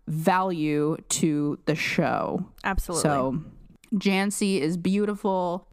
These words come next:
Speaker 1: and whatever happens between them, they will always have what they had.
Speaker 2: Right. And I think that even if they're n-,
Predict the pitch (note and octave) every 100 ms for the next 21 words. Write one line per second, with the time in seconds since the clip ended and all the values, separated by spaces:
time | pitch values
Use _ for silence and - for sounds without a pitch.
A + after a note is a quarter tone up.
0 | - F3+ D#3+ D3+ D3+ D#3 - - - F3
1 | G3 A3+ C#4+ C4+ - D#3+ D3+ D3 D3+ -
2 | - A3 G#3+ E3+ C#3 C#3 D3 - - A3
3 | C4+ D4+ E4+ E4+ - D4+ C#4 G#3+ G3+ -
4 | F#3+ G#3+ G3+ G3+ F#3 A#3 C#3 - G3 -
5 | - - A#4+ B3 - C4 D4+ D4+ E4+ D#4
6 | C#4+ B3 - B3 A#3 A3+ A3 G#3 - G#3+
7 | G3 G#3+ G3+